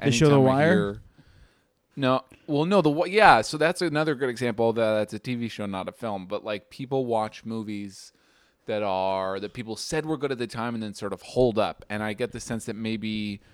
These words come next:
Speaker 2: you are only watching The Cat in the Hat every day.
Speaker 1: That's not true. And
Speaker 2: Huh.
Speaker 1: I,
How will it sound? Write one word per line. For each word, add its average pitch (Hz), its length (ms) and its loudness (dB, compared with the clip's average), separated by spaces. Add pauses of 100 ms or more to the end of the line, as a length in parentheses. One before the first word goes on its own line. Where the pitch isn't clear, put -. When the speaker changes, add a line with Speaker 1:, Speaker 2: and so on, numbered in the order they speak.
(160)
Speaker 2:
you 117 300 -2
are 120 220 -2
only 110 220 -4
watching 98 840 -4
The 101 100 -6
Cat 104 320 -6
in 101 100 -8
the 92 100 -8
Hat - 640 -10 (200)
every 98 320 -6
day. - 520 -10 (100)
Speaker 1:
That's 151 680 -2 (160)
not 117 540 -2
true. 165 800 -2 (1040)
And 120 540 2
Speaker 2:
Huh. 120 260 4 (680)
Speaker 1:
I, 123 480 0